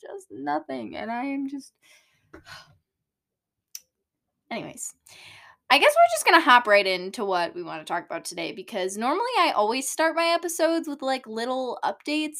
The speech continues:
about, like, my day or my life or just something I wanna talk about, but as I said, uh, there is nothing, not a dang thing. So, actually, you know what? There is one thing. I'm staring at this book right now.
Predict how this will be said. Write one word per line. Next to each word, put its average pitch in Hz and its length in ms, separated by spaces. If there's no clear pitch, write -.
about, 220 320
like, 175 200
my 240 180
day 302 380
or 214 80
my 233 200
life 269 420
or 208 120
just - 480
something 277 280
I 285 80
wanna 285 200
talk 302 220
about, 202 360
but 190 220
as 208 180
I 220 140
said, 220 480
uh, 190 220
there 240 240
is 226 320
nothing, 220 600
not 233 240
a 269 80
dang 262 340
thing. 220 460
So, 220 560
actually, 302 320
you 302 140
know 381 60
what? 392 120
There 330 120
is 311 180
one 233 260
thing. 180 240
I'm 208 160
staring 262 420
at 254 140
this 208 140
book 208 220
right 185 180
now. 180 220